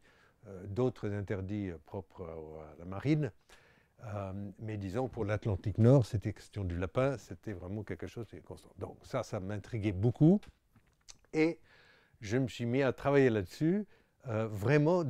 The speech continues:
dans la, la lignée un peu des folkloristes, euh, du, du, du dix-neuvième, c'est-à-dire, euh, euh, et, et c'était ça mes sources principales, et là j'ai trouvé des trucs merveilleux, et donc je suis tombé amoureux des lapins.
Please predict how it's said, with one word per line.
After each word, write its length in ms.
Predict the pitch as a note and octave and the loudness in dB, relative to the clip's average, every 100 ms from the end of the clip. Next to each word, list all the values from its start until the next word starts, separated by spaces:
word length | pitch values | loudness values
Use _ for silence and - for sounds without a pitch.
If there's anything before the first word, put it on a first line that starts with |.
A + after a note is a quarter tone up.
| G2 - | -4 -2
dans 180 | D#3 E3+ | 0 2
la, 480 | D#3+ B2 A2 G2+ F#2 | 0 -2 -4 -4 -6
la 200 | G#2 G2 | -8 -6
lignée 840 | G2+ C3 D#3+ C3+ C3 D3+ C#3 A2+ F#2 | -4 0 0 2 0 -2 -4 -6 -6
un 120 | G#2 | -8
peu 240 | - D#3 | -6 -6
des 140 | A#2+ G2+ | -4 -6
folkloristes, 840 | - E3+ - C#3+ B2 D3 - - F2+ _ _ _ _ _ | -2 -2 4 4 4 0 -4 -10 -10 _ _ _ _ _
euh, 440 | A2 G2 F#2+ F#2 G2 | -6 -4 -2 -2 -4
du, 380 | G2 G2 G2 F2 | -2 -4 -4 -6
du, 260 | F2+ F2+ | -8 -8
du 180 | F2+ G2 | -6 -6
dix-neuvième, 640 | F#2 G#2 G2+ G2+ C#3 F#3+ A3+ | -4 -4 -2 0 2 4 2
c'est-à-dire, 560 | - - G2+ B2 C#3 G#2 | -4 -4 2 6 6 6
euh, 120 | G#2 - - - - - | 2 2 -10 -16 -20 -4
euh, 520 | G#2+ G2 F#2+ F#2 F2+ F2+ _ _ - | 4 6 6 4 0 -4 _ _ -8
et, 260 | G#2 F#2 G#2 | -6 -2 -4
et 20 | |
c'était 320 | - A#2+ A2 | -2 -4 -4
ça 200 | - D#3 | 2 4
mes 120 | A#2+ | 4
sources 400 | A2+ F3 - - F#2 - | 4 4 4 0 -6 -4
principales, 560 | F#2 - - D3+ F#3 - | -8 -6 -4 -2 -2 -2
et 340 | A2 G2+ E2+ F#2+ | -4 -4 -6 -6
là 180 | A2+ | -6
j'ai 160 | G#2+ G2 | -4 -6
trouvé 260 | - G2 G2 | -8 -8 -6
des 140 | G2 | -6
trucs 180 | - F#2+ | -8 -12
merveilleux, 520 | F#2+ F#2 D#2 F#2 B2+ | -10 -12 -10 0 2
et 40 | |
donc 200 | G2+ G2+ | 2 -2
je 40 | F#2+ | -4
suis 140 | - | -10
tombé 240 | - G#2 G2 | -6 -4 -2
amoureux 320 | F2+ E2+ A#2 | -4 -4 -4
des 120 | F#2 | -4
lapins. 320 | D#2+ D2+ C#3 | -8 -8 -8